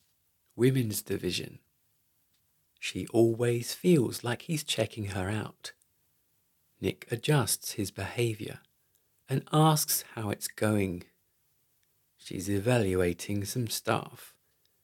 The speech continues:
Wanamaker comes to the door with the storyboards for U S Air. Darcy analyses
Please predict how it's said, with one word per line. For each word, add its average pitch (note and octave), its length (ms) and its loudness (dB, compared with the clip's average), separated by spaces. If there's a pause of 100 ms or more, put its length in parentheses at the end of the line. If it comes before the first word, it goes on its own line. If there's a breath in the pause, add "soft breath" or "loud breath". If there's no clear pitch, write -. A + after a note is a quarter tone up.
(1300)
Wanamaker G#2+ 680 2
comes C#3 380 0
to C#3 100 -6
the C3+ 140 0
door D3 460 2 (180)
with C#3 140 -4
the - 80 -6
storyboards A2+ 1000 4
for - 140 -4
U B2+ 260 4
S F#2+ 340 2
Air. G#2+ 340 0 (1300)
Darcy F#2 640 -4
analyses G2 880 2